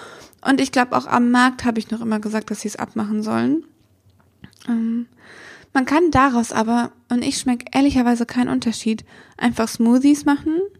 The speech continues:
sowohl aus Möhrengrün als auch aus Kohlrabi-Blättern. Das schmeckt man, also ich hab am Ende keinen Unterschied mehr geschmeckt. Was ich als zweiten Tipp noch mitgeben kann,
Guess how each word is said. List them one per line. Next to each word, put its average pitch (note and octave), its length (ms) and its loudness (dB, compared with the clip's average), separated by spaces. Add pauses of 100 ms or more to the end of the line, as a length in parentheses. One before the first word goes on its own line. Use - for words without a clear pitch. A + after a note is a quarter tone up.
(880)
sowohl A#3 360 4
aus A3 260 0
Möhrengrün B3 680 2
als C#4 280 0
auch B3+ 120 -2
aus - 200 -4
Kohlrabi-Blättern. G#3+ 1000 0
Das B3+ 120 -2
schmeckt - 280 -4
man, A#3 140 -4
also B3 180 0
ich B3 160 0
hab C4 80 2
am A#3 140 0
Ende A#3+ 200 0
keinen A#3+ 220 0
Unterschied A#3 420 -2
mehr G#3+ 120 -2
geschmeckt. A#3 480 -2 (1800)
Was - 360 0 (100)
ich B3 180 0
als - 240 -2
zweiten E4 380 0
Tipp C4+ 200 0
noch A3+ 120 0
mitgeben A3 400 -4
kann, A#3 320 -2